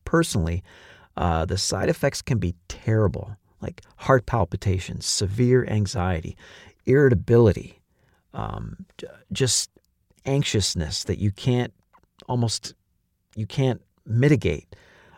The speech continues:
Uh, some people get migraines from it. I've even heard stories of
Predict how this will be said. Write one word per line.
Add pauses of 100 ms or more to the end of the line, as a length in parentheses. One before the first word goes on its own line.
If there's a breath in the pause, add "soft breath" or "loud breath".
(100)
Uh,
some
people
get
migraines
from
it. (880)
I've
even
heard
stories
of